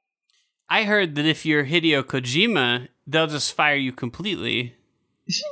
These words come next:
Speaker 1: And if you really piss them off, they'll take your name off your own game.
Speaker 2: And so I was reading, I was reading some of the stuff that Konami is accused of doing, and it sounded a little kinda sorta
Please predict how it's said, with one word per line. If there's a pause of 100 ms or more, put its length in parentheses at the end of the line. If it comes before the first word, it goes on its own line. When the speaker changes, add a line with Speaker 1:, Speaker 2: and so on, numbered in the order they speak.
(1200)
Speaker 1:
And
if
you
really
piss
them
off,
they'll
take
your
name
off
your
own
game. (540)
Speaker 2:
And
so
I
was
reading,
I
was
reading
some
of
the
stuff
that (280)
Konami
is (100)
accused
of
doing,
and
it
sounded
a
little (120)
kinda
sorta